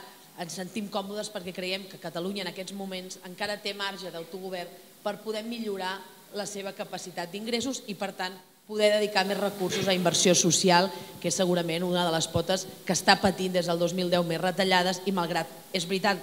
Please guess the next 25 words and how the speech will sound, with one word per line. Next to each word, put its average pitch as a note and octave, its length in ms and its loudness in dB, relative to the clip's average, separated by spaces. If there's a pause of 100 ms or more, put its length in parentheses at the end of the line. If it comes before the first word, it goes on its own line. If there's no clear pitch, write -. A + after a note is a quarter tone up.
(120)
l'economia E3 560 -2
millora, G3 460 2 (420)
doncs D#3 380 -4
no F#3+ 100 4
revertim F3+ 540 2 (180)
totes E3+ 240 2
les F3+ 80 2
retallades E3+ 540 0
que E3+ 80 -4
s'han E3 160 -2
anat D#3+ 240 -4
fent E3 240 0
des E3+ 100 0
del E3 140 2
dos F3 160 2
mil F#3+ 160 2
deu F3+ 240 6
i G3 80 4
això G3 180 4
vol G3+ 140 6
dir A3 140 4 (360)
que F3 140 2
tenim G3 240 4 (260)
moltes G#3 380 4
dificultats G#3 640 2